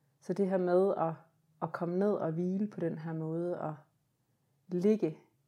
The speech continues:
efter man havde bevæget sig, og efter man var blevet guidet, og komme ned i den her komplette ro, øhm, at der var et eller andet helt særligt i det.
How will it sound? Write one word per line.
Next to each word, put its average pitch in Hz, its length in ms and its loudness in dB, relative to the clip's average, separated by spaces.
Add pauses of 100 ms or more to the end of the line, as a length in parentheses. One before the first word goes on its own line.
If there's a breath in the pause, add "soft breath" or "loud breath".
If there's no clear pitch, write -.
efter 190 300 0
man 156 200 -2
havde 165 180 -2
bevæget 165 440 0
sig, 151 280 -4
og 151 140 -4
efter 170 280 -4
man 151 200 -6
var 156 80 -2
blevet 160 300 -8
guidet, 160 380 -4
og - 60 -8
komme 160 200 -8
ned 165 140 -4
i - 60 -10
den 165 180 -10
her 156 160 -12
komplette 170 520 -8
ro, 165 360 -8 (840 soft breath)
øhm, 156 560 -6 (720)
at - 120 -8
der 175 80 0
var 170 200 2
et 160 80 0
eller - 160 -2
andet 160 300 -6
helt 180 300 -2
særligt 175 420 -8
i 170 60 -10
det. 165 160 -8